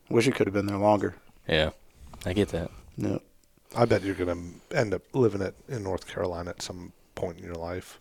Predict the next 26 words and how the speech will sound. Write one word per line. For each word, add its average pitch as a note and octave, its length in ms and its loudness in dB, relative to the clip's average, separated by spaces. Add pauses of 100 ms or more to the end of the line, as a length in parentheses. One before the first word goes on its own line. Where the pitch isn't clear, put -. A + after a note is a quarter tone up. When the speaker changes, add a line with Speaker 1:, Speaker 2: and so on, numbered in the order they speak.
Speaker 1:
I A2+ 80 2
hope G2+ 180 0
so. G2 300 -6 (1080)
That's A#2+ 200 8
the A#2+ 60 2
goal. G2+ 360 6 (240)
If - 60 0
I'm G#2+ 120 4
ever G#2 180 8
fortunate G2 500 0 (180)
to - 80 0
have F#2+ 120 4
enough F#2+ 220 2
money, F#2+ 380 2 (160)
it - 80 -6
will G2+ 100 2
be G2 140 4
a F2+ 80 6
house F#2+ 300 0
on - 100 -8
the F#2+ 80 -4
river F2 260 0
somewhere F2+ 340 -2
in F#2 60 -4
North F2+ 180 -2
Carolina. G2+ 440 -2